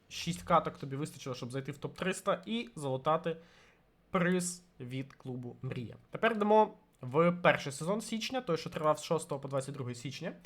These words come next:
Тут я теж не графік, ви бачите. Ну, нічого, наступні сезони наздожену.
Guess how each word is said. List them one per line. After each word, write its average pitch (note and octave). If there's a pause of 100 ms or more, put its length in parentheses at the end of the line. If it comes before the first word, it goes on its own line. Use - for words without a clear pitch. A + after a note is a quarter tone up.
(680)
Тут A#3
я E3
теж G#3+ (580)
не G3+
графік, G#3
ви G3
бачите. F#3
Ну, C4 (180)
нічого, C#3
наступні D#3
сезони D3
наздожену. C3